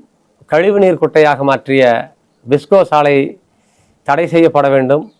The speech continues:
அந்த ஆலை அப்புறப்படுத்த வேண்டும் என்ற போராட்டத்திலே நாங்கள் முன்கை எடுத்து, அஹ், பணியாற்றினோம். அந்த ஆலை மூடப்பட்டது, விஸ்கோ சாலை மூடப்பட்டது, தொழில்,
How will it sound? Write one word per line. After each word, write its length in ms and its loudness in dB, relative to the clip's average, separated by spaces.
அந்த 220 0
ஆலை 200 2
அப்புறப்படுத்த 520 -2
வேண்டும் 260 -2
என்ற 200 -2
போராட்டத்திலே 640 -4
நாங்கள் 300 -4
முன்கை 300 -2
எடுத்து, 320 -4
அஹ், 560 2
பணியாற்றினோம். 600 -2
அந்த 200 0
ஆலை 680 0
மூடப்பட்டது, 720 0
விஸ்கோ 340 0
சாலை 360 2
மூடப்பட்டது, 880 0
தொழில், 460 0